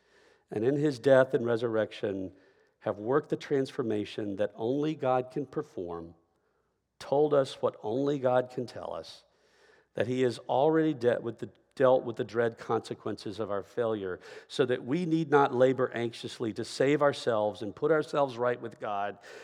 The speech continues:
The church's rationale is to be a community that demonstrates this decisive transformation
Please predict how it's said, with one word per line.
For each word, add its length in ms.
The 100
church's 580
rationale 760
is 140
to 100
be 260
a 60
community 580
that 300
demonstrates 640
this 220
decisive 920
transformation 1120